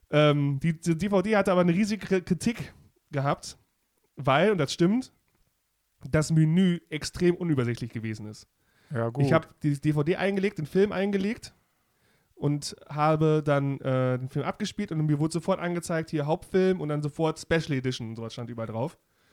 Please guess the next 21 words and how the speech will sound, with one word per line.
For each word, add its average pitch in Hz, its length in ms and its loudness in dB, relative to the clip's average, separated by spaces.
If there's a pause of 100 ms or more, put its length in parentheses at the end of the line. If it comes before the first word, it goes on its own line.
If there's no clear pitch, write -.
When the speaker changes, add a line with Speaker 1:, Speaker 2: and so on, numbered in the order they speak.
(440)
Speaker 1:
Und 135 100 0
da 139 100 2
war 151 140 4
die, 147 140 0
diese, 139 760 0
ähm, 127 420 0 (200)
es - 80 -20
geht 175 140 -6
um 160 140 -4
eine 143 180 2
Szene, 196 520 4 (1080)
die, 147 380 2 (280)
wo 135 600 2 (640)
Sasu, 139 600 2
dieser 135 220 -2
kleine 143 220 0
Vogel, 180 400 2
so 151 120 2
einen 143 260 0
Morgenreport 139 880 2
abgibt. - 420 -14